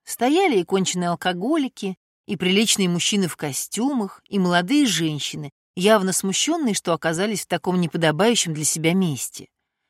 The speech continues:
Шубников прошёл мимо с неким чувством превосходства. Он врач, чёрт возьми, и если больной, вопреки заветам наркома Семашко, за почти семьдесят лет советской власти так его и не накормил,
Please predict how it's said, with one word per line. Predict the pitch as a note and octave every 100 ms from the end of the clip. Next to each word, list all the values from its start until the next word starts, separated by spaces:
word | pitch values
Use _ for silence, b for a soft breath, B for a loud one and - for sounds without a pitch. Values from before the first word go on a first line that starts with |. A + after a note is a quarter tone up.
| _ -
Шубников | - D#4 C4 A#3 -
прошёл | A#3+ B3 C4+ B3
мимо | D#4+ C4+
с | -
неким | A3 A#3 A3
чувством | - A#3 - G#3
превосходства. | G#3 G3+ A3+ - - D3+ - - A2+ - _ _ _ _ _
Он | F#3+ F3+
врач, | E3 C4 C#4+ -
чёрт | - D#3 -
возьми, | D3 C3+ C#3+ D#3 _ _
и | E3+
если | F3+ G3 G3+
больной, | F3+ F#3+ F#3 A3 B3+
вопреки | G3+ F#3 G3 G#3+
заветам | F#3 F#3 G3+ G3 F#3
наркома | F3+ - F#3+ F3+
Семашко, | - F#3+ G3 - -
за | D#3+
почти | - F3+ - G#3
семьдесят | E3+ - A#3+ A3+ G3+ F#3 F#3
лет | G#3 G3
советской | - F3+ F3+ - F3
власти | F#3+ F3+ - D#3+
так | G3 F#3 F3
его | D#3+ F3+
и |
не | D#3+
накормил, | D#3 C#3+ C3+ C3 C3 A3+ D#4+